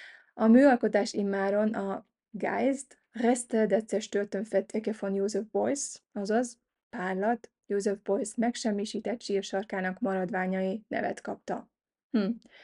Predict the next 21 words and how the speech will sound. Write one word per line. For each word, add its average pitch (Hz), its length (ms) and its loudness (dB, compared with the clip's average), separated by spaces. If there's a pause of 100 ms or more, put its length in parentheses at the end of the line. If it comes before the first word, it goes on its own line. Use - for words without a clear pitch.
(200)
könnyen 175 340 2
megjegyezhető. - 760 -8 (1080)
A - 80 6
művészi 233 440 12
akcióra 226 460 8
egyébként 190 420 6
a 196 60 6
Düsseldorfi 196 600 2
Múzeum 196 440 0
Kunstpalastban 202 840 -2
megrendezett 190 920 2
Művészet 233 600 8
és 240 140 0
Alkímia, 202 880 0
az 214 160 -2
átalakulás 214 640 0
titka 208 320 -2
című 190 320 0
kiállításon 185 840 -2
került 185 360 0
sor. - 360 -8